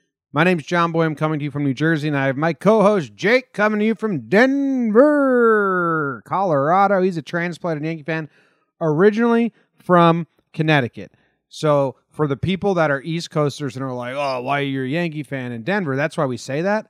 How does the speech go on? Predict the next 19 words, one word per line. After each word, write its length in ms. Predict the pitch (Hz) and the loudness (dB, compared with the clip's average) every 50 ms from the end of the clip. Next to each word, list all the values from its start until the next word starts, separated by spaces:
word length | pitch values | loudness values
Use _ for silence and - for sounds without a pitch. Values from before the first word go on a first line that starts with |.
| _ _ _ _ _ _ | _ _ _ _ _ _
But 140 | 143 143 139 | -2 -2 -2
if 120 | - - | -2 0
you're 120 | 160 165 | 0 0
just 260 | 151 151 156 139 - - | 0 0 -2 -4 -4 -6
a 40 | 127 | -6
Yankee 320 | 131 139 151 139 143 143 | -4 -2 -4 -4 -6 -8
fan 300 | - - 139 131 127 123 | -6 -4 -4 -4 -2 -4
that 180 | 123 120 123 120 | -4 -6 -6 -4
lives 220 | 127 127 120 110 | -4 -4 -4 -4
in 120 | 113 117 104 | -6 -6 -4
Denver 300 | 120 117 127 143 160 160 | -4 -4 -2 0 0 0
and 60 | 143 | 0
you're 100 | 127 117 | 0 -2
not 220 | 110 113 113 117 117 | -2 -2 -2 -2 -2
originally 460 | 101 95 101 104 101 123 139 147 135 | -4 -6 -8 -8 -6 -4 -4 -4 -4
from 420 | - 160 156 160 175 185 180 - _ _ _ | -4 -4 -4 -4 -6 -8 -10 -14 _ _ _
the 100 | 127 120 | -10 -8
East 200 | 117 123 113 - | -8 -8 -8 -4
Coast, 340 | - 135 170 185 - - | -2 0 0 -2 -4 -8